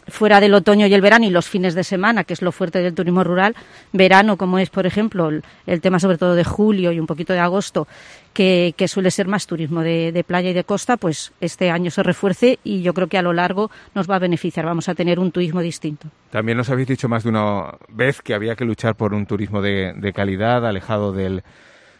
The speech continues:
Speaker 2: del turismo de, de despedida de soltero, de borracheras, eh, sin más,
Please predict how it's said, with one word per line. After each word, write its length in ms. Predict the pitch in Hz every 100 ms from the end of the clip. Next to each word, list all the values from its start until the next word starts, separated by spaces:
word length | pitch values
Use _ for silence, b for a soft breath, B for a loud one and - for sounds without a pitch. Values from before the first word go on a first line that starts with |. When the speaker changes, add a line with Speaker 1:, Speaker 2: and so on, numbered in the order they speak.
| _
Speaker 2:
del 160 | 101 101
turismo 440 | 110 110 113 113
de, 640 | 110 110 110 107 104 104 101
de 180 | 107 107
despedida 460 | 107 113 104 110 107
de 80 |
soltero, 840 | 104 101 90 107 107 104 104 104 107
de 360 | 98 98 98 98
borracheras, 720 | 170 143 - 110 107 101 98
eh, 180 | 101 95
sin 180 | 107 95
más, 520 | 110 117 113 110